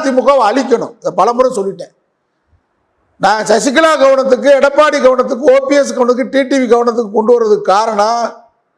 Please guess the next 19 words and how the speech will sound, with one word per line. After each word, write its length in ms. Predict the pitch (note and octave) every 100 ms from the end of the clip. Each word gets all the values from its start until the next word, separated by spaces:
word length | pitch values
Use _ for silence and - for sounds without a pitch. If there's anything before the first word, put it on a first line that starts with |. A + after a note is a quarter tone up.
| _ _ _ _ _ _ _ _ _ _ _ -
உங்களுக்கு 340 | B3 C#4+ G#3+
தெரியாத 280 | B3+ D#4 D#4 C#4+
விஷயம் 320 | A3+ C4 A#3+ G#3
இல்ல, 100 | F#3 - - - _ _ _ _ _ _ _ _ _ _ _ -
தொண்டர்கள் 600 | C4 E4+ G4 G4 F#4+ D4+
கவனத்துக்கு 440 | D#4 D4+ D4+ D4+ D4
தான் 120 | C4+
முக்கியமா 300 | C#4 C4+ C4 G3
கொண்டு 180 | A3+ A3+
வரேன். 200 | F3+ C3 -
அதான் 240 | C4 D#4 C4
தொடர்ச்சியா 340 | C#4 - C#4 -
பேசுறேன். 360 | A#3 - C3 - _ _ _ _ _ _ -
திராவிட 480 | A#3+ C4+ E4+ F4+ F4 E4 D#4
கருத்தியலை 640 | C4 D#4 C#4 D#4 D4 C4 A#3+ F#3+ - G3
அழிப்பதற்கு 600 | C#4 D#4+ C#4 B3 A#3 C4 C4+
பாஜக 480 | A#3 C4 A#3+ A3+ G3 C4 C4
தமிழ்நாடு 400 | G#3 A#3 C4 A#3 A3
மண்ணில் 340 | G#3+ B3+ D#4